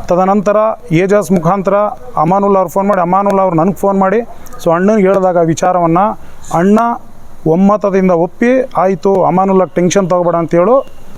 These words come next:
"ಅಲ್ಲಿ ಹೋಟ್ಲಿಗೆ ಕರಿ, ಫಸ್ಟ್ ಊಟ ಮಾಡಲಿ ಅವರೆಲ್ಲ, ಬನ್ನಿ." ಹದ್-, ಹದಿನೈದು ಜನ ಬಂದಿದ್ರು ಮುಸ್ಲಿಂ ಮುಖಂಡರು ಅಮಾನುಲ್ಲಾ ಅವ್ರ ಜೊತೆ. So ಹದಿನೈದು ಜನ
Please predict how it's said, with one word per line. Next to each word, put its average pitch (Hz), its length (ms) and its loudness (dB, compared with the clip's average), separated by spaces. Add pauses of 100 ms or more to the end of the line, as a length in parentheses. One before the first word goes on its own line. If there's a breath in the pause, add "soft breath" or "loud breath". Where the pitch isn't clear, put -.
(120)
"ಅಲ್ಲಿ 170 160 2
ಹೋಟ್ಲಿಗೆ 185 400 0
ಕರಿ, 180 240 2
ಫಸ್ಟ್ 180 280 -2
ಊಟ 190 220 2
ಮಾಡಲಿ 175 320 2
ಅವರೆಲ್ಲ, 156 420 2
ಬನ್ನಿ." 170 340 2
ಹದ್-, 151 200 0
ಹದಿನೈದು 175 340 2
ಜನ 180 180 0
ಬಂದಿದ್ರು 170 320 2
ಮುಸ್ಲಿಂ 160 300 2
ಮುಖಂಡರು 143 360 -2 (340 loud breath)
ಅಮಾನುಲ್ಲಾ 170 380 2
ಅವ್ರ 151 120 -2
ಜೊತೆ. 139 200 -2 (500 loud breath)
So 180 80 2
ಹದಿನೈದು 170 320 2
ಜನ 180 160 2